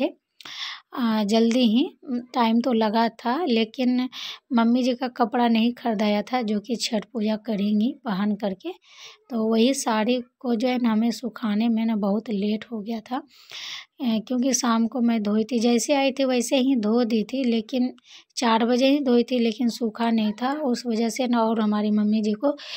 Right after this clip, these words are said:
पूजा करने में जो है ना दस बज गए थे। तो देखिए यहाँ पे मैं प्रसाद बना ली हूँ और इसे मिट्टी का जो बर्तन है इसी में जो है कि पूजा अभी करेंगी, भोग लगाएंगे छठी मैया को। तो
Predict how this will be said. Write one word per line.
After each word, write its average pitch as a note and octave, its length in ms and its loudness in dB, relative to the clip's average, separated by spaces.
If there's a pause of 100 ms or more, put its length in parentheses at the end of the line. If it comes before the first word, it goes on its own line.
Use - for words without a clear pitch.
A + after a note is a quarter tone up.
(280)
पूजा A#3+ 280 2
करने A3+ 340 0
में A#3+ 180 2
जो A3+ 100 0
है A3 80 0
ना G#3+ 100 -2 (120)
दस A3 280 -2
बज G#3 220 -4
गए G3+ 240 -2
थे। C4+ 160 -6 (400)
तो B3+ 80 -6
देखिए A#3+ 260 -2
यहाँ A#3+ 180 2
पे A#3+ 140 -4
मैं A#3+ 180 2
प्रसाद A3+ 460 -2
बना G#3 320 0
ली A3+ 140 2
हूँ C#4+ 220 2 (520)
और G#3+ 380 2 (380)
इसे C4 340 0
मिट्टी A3+ 520 0
का B3 160 -4
जो A3+ 140 2
बर्तन A3 500 0
है B3+ 180 0
इसी A#3 320 -2
में A3+ 220 0
जो G#3+ 80 0
है G#3 120 0
कि G#3+ 160 -10 (120)
पूजा A3 320 0
अभी G#3+ 180 0
करेंगी, G#3+ 500 0 (460)
भोग A3 280 2
लगाएंगे G#3+ 600 0
छठी G#3+ 260 -6
मैया G3+ 360 0
को। D#4 180 -4 (760)
तो B3+ 440 4